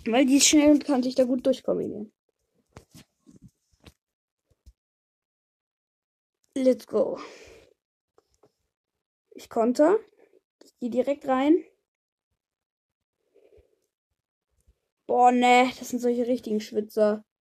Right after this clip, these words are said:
Die haben Schwarzufer Karl. Gold Mortis? Gold Mortis?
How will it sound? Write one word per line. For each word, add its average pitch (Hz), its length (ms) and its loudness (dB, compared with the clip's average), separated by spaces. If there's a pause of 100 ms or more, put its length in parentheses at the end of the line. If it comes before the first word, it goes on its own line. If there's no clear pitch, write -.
(580)
Die 240 80 0
haben 240 80 -2
Schwarzufer 262 1300 -4
Karl. 226 640 -2 (2000)
Gold 480 400 8
Mortis? 523 760 6 (1160)
Gold 679 380 6
Mortis? 554 680 6